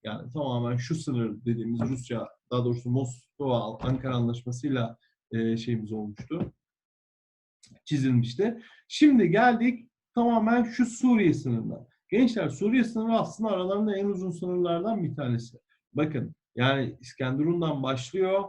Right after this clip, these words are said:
Nereye kadar? Irak'a kadar. Yani nasıl söyleyeyim? Van'ın güneyine kadar. Orada hangi şehir var?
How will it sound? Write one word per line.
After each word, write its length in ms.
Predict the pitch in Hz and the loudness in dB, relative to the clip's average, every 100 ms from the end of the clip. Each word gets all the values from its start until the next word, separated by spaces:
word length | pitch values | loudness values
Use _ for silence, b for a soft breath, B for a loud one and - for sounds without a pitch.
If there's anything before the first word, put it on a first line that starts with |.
| - _ _ _ | -10 _ _ _
Nereye 400 | 131 160 185 170 | 0 2 4 2
kadar? 340 | 151 139 185 190 - | 0 -2 -2 -2 6
Irak'a 440 | 156 165 156 143 | 8 8 4 0
kadar. 240 | 131 120 | -2 0
Yani 440 | 120 131 135 139 131 | 0 0 -2 -2 -2
nasıl 180 | 160 160 | -4 -4
söyleyeyim? 500 | 135 127 156 190 - _ _ - | -2 0 0 0 -6 _ _ -6
Van'ın 400 | 131 147 170 156 | -2 0 0 0
güneyine 480 | 147 147 151 160 160 | -2 -4 -2 -2 -2
kadar. 380 | 123 123 165 - _ | -2 -2 -2 -6 _
Orada 320 | 135 143 147 | -8 -6 -4
hangi 240 | 165 165 160 | -2 0 -2
şehir 320 | - 131 123 | -4 -6 -4
var? 240 | 139 156 | -4 -8